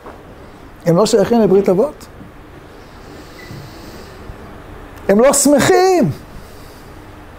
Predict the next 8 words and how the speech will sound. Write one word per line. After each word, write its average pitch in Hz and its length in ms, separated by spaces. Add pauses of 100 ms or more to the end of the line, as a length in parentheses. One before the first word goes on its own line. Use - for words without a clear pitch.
(680)
הם 339 180
לא 240 220
שמחים 294 460
ביציאת 285 440
מצרים, 302 480
בעיניהם 226 260
זו 254 80
תקלה. 311 460